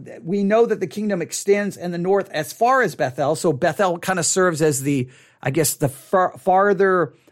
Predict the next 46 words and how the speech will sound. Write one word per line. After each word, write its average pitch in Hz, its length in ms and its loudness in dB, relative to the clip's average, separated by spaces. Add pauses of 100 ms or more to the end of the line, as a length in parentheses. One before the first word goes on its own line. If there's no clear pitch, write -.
(120)
the 170 100 2
northern 190 840 4
boundary 156 880 0 (260)
to 196 120 4
the 175 100 4
southern 170 440 2
kingdom. 214 540 -2 (380)
Now, 135 80 -8
if 131 100 -6
I 175 100 2
go 180 140 -2
back 170 280 -2
and 131 200 -6
look 180 360 -2 (420)
at 143 120 -6
my 147 180 -4
map 165 460 -4 (100)
that 135 160 -2
I 135 100 -2
have 135 220 -4
here 139 160 -6
in 127 80 -4
this 202 220 -4
book, 131 420 -6 (960)
um, 131 420 -2
I 147 160 -2
don't 190 180 0
even 143 260 -2
see, 190 540 0
nope, 214 300 2
I 160 100 -2
do 175 180 0
see 170 180 -6
Bethel. 123 540 -4 (320)
But 170 120 0
see, 214 200 4
uh, 156 280 4 (260)
Bethel 196 320 2
or 180 140 4
Bethel 190 420 2
is 156 160 -4
actually 180 380 -2
in 151 80 0
the 147 80 0
northern 175 400 0
kingdom. 123 420 -10